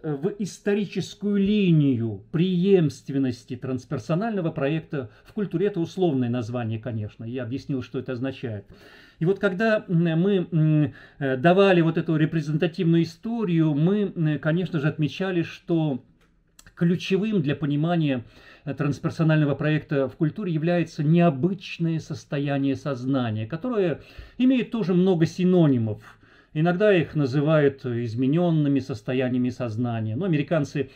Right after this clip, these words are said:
не очень любят сейчас этот термин, потому что altered states of consciousness имеет также, э, значение, э, кастрированный. То есть, когда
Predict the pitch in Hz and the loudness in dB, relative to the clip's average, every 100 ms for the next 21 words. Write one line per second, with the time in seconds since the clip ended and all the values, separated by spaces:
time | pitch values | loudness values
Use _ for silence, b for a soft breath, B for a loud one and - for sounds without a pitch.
0 | B 175 208 185 175 156 139 135 160 135 | B 2 4 4 4 4 4 0 -2 -6
1 | 123 139 - 214 170 139 139 143 147 - | -6 -10 -6 -2 0 0 -4 -4 -4 -6
2 | - 202 214 175 156 110 - 165 160 160 | 0 0 2 0 -2 -4 -6 -4 -4 -6
3 | - 202 208 - 175 175 165 135 139 180 | -6 -2 -2 -2 -8 -8 -8 -6 -4 -4
4 | 170 160 151 120 135 B B B B 147 | -4 -4 -4 -2 -4 B B B B -6
5 | 123 165 160 - 196 175 170 160 - b | 2 2 2 0 0 2 2 2 -4 b
6 | - 139 - 180 165 - 214 196 160 131 | -8 -8 -2 -2 -2 -6 -2 2 4 2
7 | 120 120 107 110 135 123 139 139 151 143 | 0 -2 -4 -4 -4 -4 -6 -2 0 0